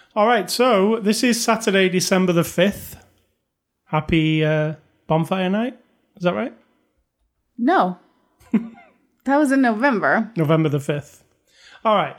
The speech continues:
Speaker 1: so happy, uh, one-month anniversary for Bonfire Night. It's after the show six hundred and sixty-two. The movie we're looking at this week is a movie called Possessor Uncut. It's a twenty twenty movie. Releases on Blu-ray this upcoming Tuesday, December the eighth.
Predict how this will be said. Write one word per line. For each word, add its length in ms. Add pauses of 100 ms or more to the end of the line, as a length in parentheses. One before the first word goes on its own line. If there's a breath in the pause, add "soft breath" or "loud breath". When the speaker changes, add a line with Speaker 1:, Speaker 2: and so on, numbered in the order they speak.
Speaker 1:
so 240
happy, 600
uh, 240
one-month 600
anniversary 560
for 160
Bonfire 400
Night. 240 (260)
It's 160
after 260
the 80
show 440
six 320
hundred 260
and 100
sixty-two. 800 (520 soft breath)
The 80
movie 220
we're 100
looking 260
at 120
this 220
week 380 (420 soft breath)
is 160
a 60
movie 300
called 420 (140)
Possessor 840
Uncut. 760 (360)
It's 140
a 40
twenty 320
twenty 300
movie. 500 (540 soft breath)
Releases 640
on 240
Blu-ray 580
this 240
upcoming 500
Tuesday, 520
December 400
the 160
eighth. 420